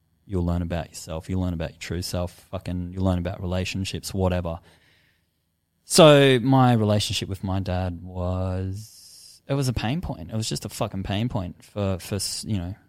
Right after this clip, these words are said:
so much of my life. Um, and, you know, the real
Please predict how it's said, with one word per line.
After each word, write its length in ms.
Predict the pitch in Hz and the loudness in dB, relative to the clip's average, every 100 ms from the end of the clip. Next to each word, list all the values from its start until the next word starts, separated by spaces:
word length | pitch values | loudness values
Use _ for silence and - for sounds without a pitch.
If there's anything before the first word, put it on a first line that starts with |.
| _ | _
so 380 | - - 127 117 | -10 -2 2 2
much 200 | 101 - | 2 -2
of 60 | 98 | -2
my 140 | 92 | -2
life. 680 | 90 98 107 82 - - - _ _ _ _ _ _ _ | 0 0 0 -2 -8 -14 -20 _ _ _ _ _ _ _
Um, 560 | 107 98 98 95 92 95 _ _ _ _ _ _ _ _ _ _ _ - _ _ | -2 0 2 2 0 -4 _ _ _ _ _ _ _ _ _ _ _ -20 _ _
and, 440 | 113 110 110 107 - | -2 0 2 0 -2
you 120 | 139 | 0
know, 180 | 127 107 | 2 0
the 200 | 120 113 | 0 2
real 1000 | 110 113 113 113 110 107 104 104 104 98 | 2 4 4 4 4 4 4 2 0 -2